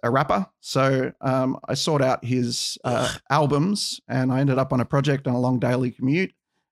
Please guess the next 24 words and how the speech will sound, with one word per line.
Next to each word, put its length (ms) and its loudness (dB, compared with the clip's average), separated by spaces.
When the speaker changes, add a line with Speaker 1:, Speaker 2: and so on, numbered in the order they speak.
Speaker 1:
And 100 2
I 80 2
listened 380 2
to 100 -2
those 220 2
goddamn 440 2
albums, 920 0
I 140 0
reckon, 800 0
a 40 -10
couple 200 -2
of 80 4
hundred 300 2
times 420 2
each, 460 -2
maybe. 320 2
Like, 220 2
I 80 2
just 200 -2
listened 340 0
to 180 0
them 380 0
ad 160 2
nauseum. 540 0